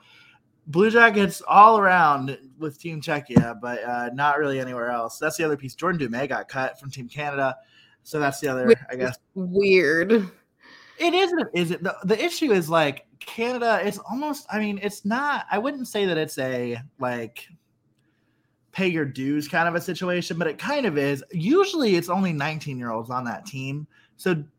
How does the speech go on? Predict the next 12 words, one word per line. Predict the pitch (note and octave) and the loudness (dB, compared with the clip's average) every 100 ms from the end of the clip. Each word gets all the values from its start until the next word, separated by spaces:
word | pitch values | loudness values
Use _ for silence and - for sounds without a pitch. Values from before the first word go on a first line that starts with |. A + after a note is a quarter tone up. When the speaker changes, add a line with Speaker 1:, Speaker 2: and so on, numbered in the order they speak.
| _ | _
Speaker 1:
Jordan | C#4 E4+ A#3+ | -4 0 2
Dumais | E3+ D#3 C#3+ | 2 2 2
was | B2+ | 0
young | C3 B2+ C3 | -4 -4 -6
still | C3+ - C#3 C3+ C3+ | -6 -2 2 2 0
for | - | 0
that | D3 A#2+ | 2 2
lineup. | C#3+ C#3+ C#3 C#3 C3+ | 2 0 0 -2 -2
So | - C#3+ | -6 0
I'm | G#3+ A#3+ | 2 4
not | G3 B2+ | 2 2
brokenhearted. | C3 C#3+ D3+ D3 D#3 D3 C#3+ C#3 | 0 -2 -2 -2 0 0 -2 -4